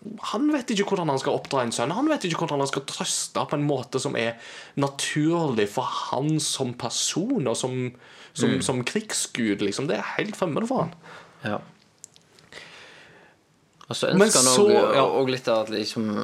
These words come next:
Speaker 2: for han er jo ikke, han er jo ikke glad i Gud da. Han
Speaker 1: Nei.
Speaker 2: hater Gud da.
Speaker 1: Ja, ja.
Speaker 2: Og så han hater jo på en måte seg selv også, så
Speaker 1: Mm.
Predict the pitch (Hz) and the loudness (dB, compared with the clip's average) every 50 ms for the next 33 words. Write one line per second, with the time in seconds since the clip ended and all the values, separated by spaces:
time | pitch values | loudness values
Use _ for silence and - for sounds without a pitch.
0 | - - - - - - - - - - - - - - 117 117 120 120 113 113 | -4 -6 -8 -10 -14 -18 -20 -20 -18 -16 -14 -8 -4 -2 0 2 2 2 2 2
1 | 110 101 101 - 113 110 110 110 - - 104 113 117 110 101 113 107 113 107 104 | 0 0 0 0 0 -2 -2 -4 -4 -4 -2 -2 -2 -2 -2 -2 0 0 0 0
2 | 101 101 104 107 104 104 101 104 - - - - - - - - 120 131 139 127 | 0 0 0 -2 -2 -2 -4 -8 -10 -16 -20 -20 -20 -6 0 2 4 4 4 2
3 | 107 101 104 101 101 104 104 107 104 - - - 113 135 156 143 107 104 - - | 2 0 0 0 0 0 -2 -2 -6 -2 2 4 6 6 6 6 4 2 0 0
4 | 113 104 101 104 110 - 107 101 110 110 104 - - 110 107 - - 107 104 107 | -2 0 0 -2 -2 -4 -4 -4 -4 -4 -4 -4 -6 -6 -4 -4 -4 -2 -2 -2
5 | 98 101 104 143 139 120 110 107 | -2 0 2 2 4 4 4 2